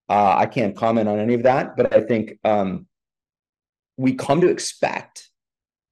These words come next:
people who ha-, are doing innovative things to have something quote unquote crazy about them. And I'll just close this little section of our talk with, uh, my editor at Penguin Random House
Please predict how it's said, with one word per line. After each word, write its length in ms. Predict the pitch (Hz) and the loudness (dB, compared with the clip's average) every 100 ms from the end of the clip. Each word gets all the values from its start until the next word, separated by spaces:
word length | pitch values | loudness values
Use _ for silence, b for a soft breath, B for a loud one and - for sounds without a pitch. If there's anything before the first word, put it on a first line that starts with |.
| _ | _
people 540 | - 143 165 180 156 - | -12 -6 -2 0 0 0
who 220 | 131 120 | -4 -6
ha-, 160 | - - _ | -10 -18 _
are 100 | 117 | -2
doing 320 | 120 131 151 123 | 0 0 -2 0
innovative 460 | 131 123 120 107 | 0 2 0 0
things 520 | - 151 107 101 - - _ _ _ | -4 -2 -2 -4 -10 -20 _ _ _
to 120 | - 123 | -6 0
have 180 | 131 | 0
something 340 | 143 131 131 123 | 0 -2 -2 -4
quote 280 | - 113 117 | -2 2 2
unquote 400 | 117 117 110 - | 2 0 0 0
crazy 360 | 113 104 113 | -2 0 -2
about 300 | 104 95 113 | -2 -2 -4
them. 160 | - 65 _ _ _ _ _ _ _ _ | -6 -10 _ _ _ _ _ _ _ _
And 120 | 113 | 2
I'll 100 | 113 | 2
just 180 | 117 120 | 2 -2
close 280 | - 120 107 | 2 2 2
this 180 | 107 - | -4 0
little 400 | 120 135 120 - | 2 4 2 -2
section 500 | - - 117 - 117 | -6 -2 -2 -2 -4
of 100 | 98 | 0
our 120 | 101 | 0
talk 420 | 92 - 131 117 - | 0 0 0 0 0
with, 280 | 107 104 _ - | -2 -2 _ -2
uh, 220 | 107 101 | 0 0
my 240 | 92 113 | 0 2
editor 440 | - 127 143 101 - | 4 2 2 0 0
at 60 | |
Penguin 260 | 120 117 104 | -4 -2 -2
Random 240 | 104 117 | -2 -2
House 500 | 98 78 64 - - | -4 -8 -10 -14 -16